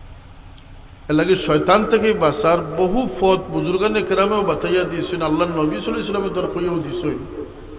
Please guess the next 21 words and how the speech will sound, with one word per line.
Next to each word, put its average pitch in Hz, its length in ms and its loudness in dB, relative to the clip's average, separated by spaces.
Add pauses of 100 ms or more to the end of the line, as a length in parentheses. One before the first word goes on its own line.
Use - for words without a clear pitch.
(680)
আল্লাহ 170 400 4
কোরআন 165 340 0
শরীফে 165 300 0
আমরা 151 320 2 (100)
ফরমাইছেন 151 480 -2
যে 147 120 -2
শয়তান 160 400 -2
থেকে 170 220 -2
আমরা 143 180 -2
কিলা 139 320 -4
বাঁচতাম। 127 500 -4 (1700)
কিন্তু 175 220 0
একটা 175 640 2 (2250)
কোরআন 196 260 2
শরীফের 214 320 2
আয়াত 185 480 4
থেকে 220 240 2
বোঝা 185 360 2
যায় 175 280 4
যে 160 140 -2
একটা 185 600 0